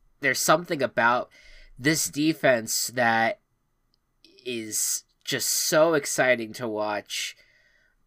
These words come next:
um, you know, on all fronts. I, like, all, I, I feel like they, they did, none of them got the credit of, like, a Pro Bowl or anything, but they're still a number one unit,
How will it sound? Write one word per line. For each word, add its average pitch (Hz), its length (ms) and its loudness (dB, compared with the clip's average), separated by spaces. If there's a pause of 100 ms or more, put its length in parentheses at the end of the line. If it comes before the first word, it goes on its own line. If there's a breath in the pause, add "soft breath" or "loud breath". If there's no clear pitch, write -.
(140)
um, 80 480 -6 (600)
you 123 160 -10
know, 104 120 -2
on 98 300 -6
all 135 200 2
fronts. 80 520 -10
I, 101 500 -6
like, 104 260 -6
all, 131 220 -4 (500)
I, 95 160 -8 (260)
I 135 120 -6
feel 160 200 -6
like 147 160 0
they, 127 440 -2
they 139 200 0
did, 127 420 -4
none 165 220 2
of 165 60 -6
them 131 160 0
got 123 300 -2
the 113 80 -12
credit 117 380 -4
of, 104 120 -6
like, 104 160 -10
a 92 80 -14
Pro 113 300 -6
Bowl 98 360 -12 (300 soft breath)
or 104 120 0
anything, 98 340 -6
but 98 120 -14
they're 104 140 -8
still 131 280 -2
a 110 40 -2
number 104 240 -8
one 95 300 -14
unit, 98 400 -12